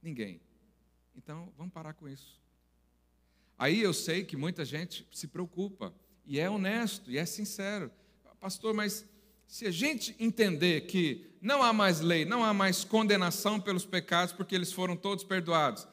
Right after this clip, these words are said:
então as pessoas vão voluntariamente viver no pecado." Isso é um pensamento. Mas eu penso exatamente o contrário.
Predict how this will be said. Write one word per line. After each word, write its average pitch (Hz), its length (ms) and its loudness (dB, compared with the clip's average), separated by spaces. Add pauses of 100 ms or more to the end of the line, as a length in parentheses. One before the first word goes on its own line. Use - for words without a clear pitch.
(220)
então 262 240 2
as 226 180 2
pessoas 233 460 2
vão 220 200 4
voluntariamente 214 1040 4 (160)
viver 240 400 6
no 247 80 2
pecado." 285 720 0 (640)
Isso 131 220 -6
é 143 40 -4
um 151 60 -6
pensamento. 214 680 -8 (680)
Mas 165 260 -10
eu 196 100 0
penso 196 320 -4
exatamente 175 600 -8
o - 20 -16
contrário. 160 640 -12